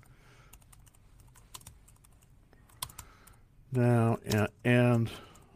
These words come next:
wait for, um, two thirty-eight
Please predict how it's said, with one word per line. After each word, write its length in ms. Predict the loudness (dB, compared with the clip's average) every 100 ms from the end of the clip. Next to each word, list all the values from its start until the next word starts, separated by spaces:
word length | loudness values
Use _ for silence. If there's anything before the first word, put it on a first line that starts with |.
| -20 -20 _ -6
wait 480 | -2 -2 -2 -8 -18 -20 -20 _ -20 _ _ -20 -20 -20 -20 -20 -20 -20 _ -20
for, 640 | -14 -6 -2 -2 -2 -4 -10 -20 _ -20 -20 -20 -20 -20 -20 -20 -10
um, 600 | -4 -2 -2 -2 -4 -8 -16 -20 -20 -16
two 380 | -4 0 2 0
thirty-eight 1120 | -2 -4 -2 -2 -4 -8 -18 -12 -10 -10 -12